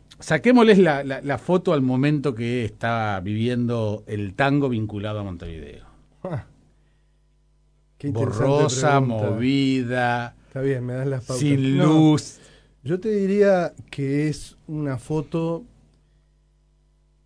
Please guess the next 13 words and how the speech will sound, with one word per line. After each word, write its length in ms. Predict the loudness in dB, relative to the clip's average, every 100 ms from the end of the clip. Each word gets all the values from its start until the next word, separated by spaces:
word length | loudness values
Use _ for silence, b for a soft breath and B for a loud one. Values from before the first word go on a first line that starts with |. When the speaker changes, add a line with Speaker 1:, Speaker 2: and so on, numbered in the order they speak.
| _ _ _ _ _ _ _ _ _ _ _ _ _ _ _ _ _
Speaker 2:
colorida, 680 | -6 -4 -2 0 0 0 -4 -12 _ _ _ _ _ _ _ _ _ _ -14
con 580 | -8 -6 -6 -6 -8 -10
mucha 300 | -8 -6 -6
gente 200 | -6 -8
joven 520 | -8 -6 -4 -6 -8 -16 _ _ _ _ _ _ _ _ _ _ _ _ _ -8
y 260 | -6 -6 -12
sobre 340 | -8 -4 -4
todo 500 | -2 -2 -2 -2 -6 -12
con 420 | -8 -6 -4 -6 -8
una 220 | -6 -4
aspiración 760 | -6 -6 -6 -4 -4 -4 -4 -2
de 140 | -4
construir 640 | -6 -8 -6 -4 -2 -4